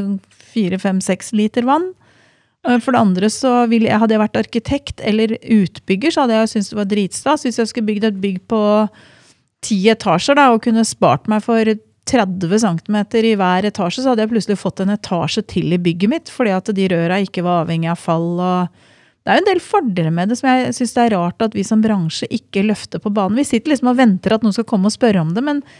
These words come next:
hadde det ikke vært kult om vi kunne begynne å tilby det? For det ville også gjort det lettere å putte dette avløpet inn i sjaktene.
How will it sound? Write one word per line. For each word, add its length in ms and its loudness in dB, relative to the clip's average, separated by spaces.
hadde 100 0
det 80 2
ikke 140 0
vært 160 -12
kult 180 -2
om 60 2
vi 80 -4
kunne 180 2
begynne 160 0
å 80 -6
tilby 400 -2
det? 140 0
For 100 0
det 80 2
ville 160 2
også 240 0
gjort 400 -2
det 160 -2
lettere 400 -2
å 80 -10
putte 240 0
dette 240 0
avløpet 480 0
inn 160 2
i 80 0
sjaktene. 460 -4